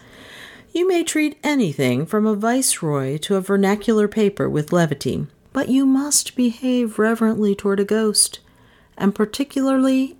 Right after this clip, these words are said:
an Indian one. There are in this land ghosts who take the form of fat, cold Pabi corpses and hide in trees near the roadside till a traveler passes.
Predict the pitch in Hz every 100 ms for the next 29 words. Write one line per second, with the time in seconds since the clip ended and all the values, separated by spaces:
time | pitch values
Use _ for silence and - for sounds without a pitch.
0 | - 196 196 - 190 185 170 131 - 65
1 | - - - _ _ _ _ _ _ _
2 | _ _ _ _ _ 190 196 190 - 175
3 | 180 180 160 165 165 - 160 151 147 143
4 | - 165 180 185 - - 190 190 170 -
5 | 175 170 175 165 160 151 - - 165 170
6 | - - - 175 160 160 - 180 165 160
7 | 151 170 160 - 147 151 - - - -
8 | - 165 175 - 175 180 165 - 202 185
9 | 160 - 165 175 170 156 170 165 156 139
10 | 135 151 143 - 151 156 156 147 - 135
11 | - - - -